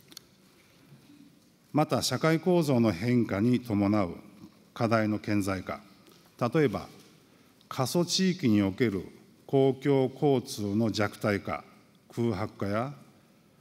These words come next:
ご高齢者やお体の不自由、不自由な方など、交通面で不便をされている方々の増加などが挙げられます。これらは日本のみならず、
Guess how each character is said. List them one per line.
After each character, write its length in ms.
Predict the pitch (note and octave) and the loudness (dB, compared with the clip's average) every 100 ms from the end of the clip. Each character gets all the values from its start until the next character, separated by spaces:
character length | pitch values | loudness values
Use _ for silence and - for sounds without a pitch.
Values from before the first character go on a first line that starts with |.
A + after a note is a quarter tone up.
| _ _ _ - | _ _ _ -6
ご 180 | G#2+ G#2 | -4 0
高 320 | C3+ C3 B2+ | 2 2 4
齢 240 | C3 A2 | 2 2
者 160 | - C#3 | 2 0
や 200 | F#2 C#2+ - - _ _ - | -2 -8 -18 -20 _ _ -10
お 100 | B2 | -4
体 440 | F3 E3+ C#3 A#2 | 0 2 2 2
の 160 | A#2 C3 | 0 0
不 140 | - | -2
自 20 | D#3 | -4
由、 200 | C#3 - | -4 -6
不 80 | C3 | -8
自 240 | B2 D#3 E3+ | -6 -2 0
由 180 | C#3+ | 0
な 240 | A2 F2 D2+ - | 0 -2 -8 -12
方 260 | - G#2 G#2+ | -10 -4 0
な 120 | C3 | 0
ど、 180 | A2 D#2+ - - - - - - _ | -2 -8 -16 -20 -20 -20 -20 -20 _
交 200 | - A#2 | 0 0
通 240 | A2+ - A2 | 0 0 2
面 240 | G#2 G2 | 4 2
で 100 | F#2 | 0
不 180 | E2+ D#3 | -2 0
便 220 | D#3 B2 | 2 2
を 40 | G#2+ | 0
さ 160 | A2 | -2
れ 100 | G#2 | -4
て 120 | - | -2
い 80 | G2+ | -4
る 120 | G2 | -4
方 220 | - G2+ G#2 | -6 -6 -4
々 260 | F#2+ F#2+ | -4 -2
の 240 | G#2+ D3+ - - | 0 0 -4 -10
増 240 | - G#2+ G#2 | -4 0 0
加 140 | G#2 | 0
な 120 | G#2 | 0
ど 120 | F#2 A2+ | 0 0
が 180 | D#3 D3 - | 0 -2 -4
挙 140 | G#2+ | -2
げ 60 | G2+ | 0
ら 80 | |
れ 100 | F2+ | 0
ま 100 | E2+ | -4
す。 160 | D#2+ - - - _ _ _ _ _ _ _ - - _ - - | -6 -12 -18 -20 _ _ _ _ _ _ _ -20 -20 _ -20 -4
こ 120 | D#3 | 0
れ 100 | E3+ | 2
ら 160 | D#3 A#2 | 2 2
は 300 | G2 D2+ - - - - | 0 -4 -12 -20 -16 -4
日 100 | G#2 | 0
本 280 | A#2 B2 B2+ | 4 6 6
の 80 | D3 | 6
み 100 | C#3 | 4
な 140 | G2+ | 4
ら 100 | E2 | 0
ず、 180 | - | -8